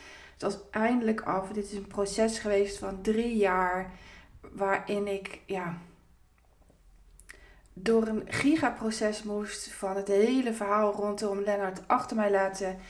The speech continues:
En, ehm, ja, hoe deel ik hem dan wel? En, en hoe kan ik mezelf daarin, of wat heb ik te doen vooral,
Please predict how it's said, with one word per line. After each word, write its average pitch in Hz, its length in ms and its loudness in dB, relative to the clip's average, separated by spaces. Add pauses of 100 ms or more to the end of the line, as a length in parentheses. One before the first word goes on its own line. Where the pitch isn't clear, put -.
(460)
En, 190 600 0
ehm, 190 520 -4 (100)
ja, 190 140 0
hoe 220 280 4
deel 220 180 4
ik 202 120 -2
hem 202 140 -2
dan 180 260 -2
wel? 190 500 2 (520)
En, 202 540 2
en 202 140 -4
hoe 208 160 2
kan 226 180 2
ik 220 80 4
mezelf 214 520 4
daarin, 196 500 -4
of 196 120 -10
wat 214 180 0
heb 196 200 -8
ik 254 160 -2
te - 100 -12
doen 202 180 2
vooral, 196 520 0